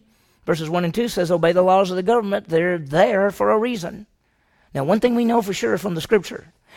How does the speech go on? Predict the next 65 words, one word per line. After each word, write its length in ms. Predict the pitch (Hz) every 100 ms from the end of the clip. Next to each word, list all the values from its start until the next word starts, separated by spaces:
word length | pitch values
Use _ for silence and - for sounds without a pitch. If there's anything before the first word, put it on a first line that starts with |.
| -
that 180 | 156 151
anytime 360 | 214 220 247
the 80 | 185
government 560 | 165 226 190 151 151 -
tells 360 | 202 233 190
us 140 | 190 -
to 100 | 151
do 200 | 147 214
something 360 | - 185 175
that 140 | 160 147
is 140 | 139
contrary 520 | - 226 269 196 170
to 60 | 147
the 80 | 139
scripture, 480 | - 175 151 180 165 - -
we 120 | 185
can 160 | 185
disobey. 600 | 170 175 175 151 143 - - _ _ _ _ _ _ _ _ 214 _ _ _ _ _ _ _ _
Okay? 160 | - -
There 140 | 175 233
may 140 | 247
be 120 | 202
laws 360 | 175 175 202 180
on 100 | 160
the 60 |
books 220 | 156 190 -
that 60 |
we 120 | 175
don't 200 | 175 156
like, 320 | 151 170 139 147
but 100 | 139
if 80 |
they 80 | 147
don't 160 | 190 190
affect 280 | - 226 160
us, 80 |
that's 180 | 147 156
fine. 260 | 220 170 143
But 140 | 135
when 340 | 147 175 165 156 - - -
the 80 |
government 500 | 131 135 196 226 220
tells 320 | - 208 208 175
us 140 | 165
to 80 | 143
do 180 | 143 190
something 460 | - 190 156 170
that 180 | 147 135
we 260 | 139 190 240
know 340 | 226 202 196
is 200 | 156 143
wrong 640 | 143 165 202 180 143 151
from 180 | 147 151
scripture, 380 | - 190 - -
we 140 | 131
don't 160 | 160 156
have 180 | 156 147
to 80 | 139
obey 200 | 123 120
that. 220 | 117 -
Now, 160 | 147 139
there 140 | 131
are 20 | 160
consequences 640 | - 339 - 165 147 139
possibly. 460 | - 135 - 139